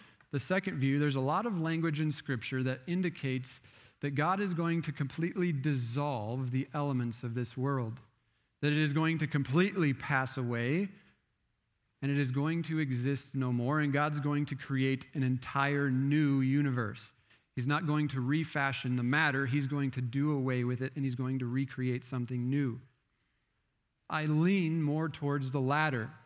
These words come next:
that God is going to do away with this world and recreate something completely new.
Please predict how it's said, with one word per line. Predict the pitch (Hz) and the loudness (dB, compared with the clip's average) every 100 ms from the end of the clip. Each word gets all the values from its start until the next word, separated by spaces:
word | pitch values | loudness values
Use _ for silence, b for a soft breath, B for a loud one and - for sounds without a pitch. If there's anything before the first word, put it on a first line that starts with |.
| - | -8
that | 143 151 | -6 -2
God | 143 151 | -2 0
is | 160 143 | -2 -2
going | 135 135 135 | 0 0 -2
to | 131 | -4
do | 117 143 160 165 | -4 0 0 0
away | 135 127 127 | 0 0 0
with | 117 127 127 - b b b b _ _ | 0 -2 -2 -6 b b b b _ _
this | 139 131 - - - | -2 -2 -6 -16 -6
world | 143 156 131 117 117 - _ _ _ _ _ _ _ _ _ _ _ - - | -2 0 -2 -4 -10 -18 _ _ _ _ _ _ _ _ _ _ _ -14 -4
and | 131 131 | -4 0
recreate | 139 156 170 143 139 143 | 0 0 0 0 0 0
something | 131 127 131 | -4 0 -2
completely | 131 123 127 139 127 | -2 -2 0 0 0
new. | 143 156 123 | 2 2 0